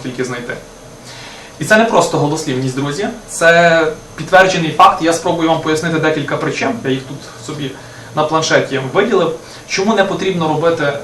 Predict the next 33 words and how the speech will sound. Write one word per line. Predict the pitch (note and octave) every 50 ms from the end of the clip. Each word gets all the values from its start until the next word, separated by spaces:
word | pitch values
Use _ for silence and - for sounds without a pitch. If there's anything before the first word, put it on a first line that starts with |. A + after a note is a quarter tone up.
| - - -
точніше, | - D3 - F#3 E3+ - D#3+
чому | E3 - F#3 F#3+ G3
не | F#3+ F#3
потрібно | - E3+ - F#3+ F3+ D#3+ D3+ D3
вивчати | C#3 D3 C3+ - - D3 C3+ C3 -
англійську | C#3+ C#3 - - - - - C#3
за | C#3
допомогою | C3+ C#3 C#3 D3+ D#3 E3 E3 D3+ D3 C#3+ D3 C#3+ - - - - - - - - - - -
пісень. | - - - - - A#2+ - - - - - - - - - - - - - - - - - - - - - - - - - - - -
Точніше, | D#3 C#3+ - F#3+ F#3 - F3+ F3 E3 E3 E3 - - - - - - - - -
е, | C#3+ C#3
чому | - - G3 G3+
не | G3+ G3
потрібно, | F#3+ F#3 F3+ - G3+ F3+ F#3
можливо, | F#3 D#3+ E3+ F#3+ F#3+ F3+
навіть | F#3 F3+ D#3
залучати | C#3 E3+ E3+ E3 D#3+ - F#3+ F3+ - D#3
їх | E3 E3
в | -
свою | - E3+ E3+ E3+ E3
програму. | E3 E3+ E3 D#3 D3 - - - - - - -
У |
вас | C#3+ C#3 C#3 -
є | C#3
певна | - D3 C3+ C#3 C3+ B2+
програма, | C3 C#3 C#3 - - G3+ - - C#3
там | C#3 C3+ C#3 - - - - - - B2
вивчаєте | B2+ B2 - - C#3 B2+ A#2+ A#2 A#2 A#2
фрази, | - - - B2+ - F#3+ F#3 F3+ D#3 B2 A#2
слухаєте | - - E3+ D#3 - D3+ C#3 C3+ C#3
певні | B2+ D3 D3 C#3+ C#3+ C#3+
ау-, | D3 D3 C#3+ C#3+ - -
аудіоуроки, | D#3 D#3 D3+ D3 C3+ C3+ C3+ C3 C3 C3+ B2+ B2+ B2+ A#2+ - D#3 D#3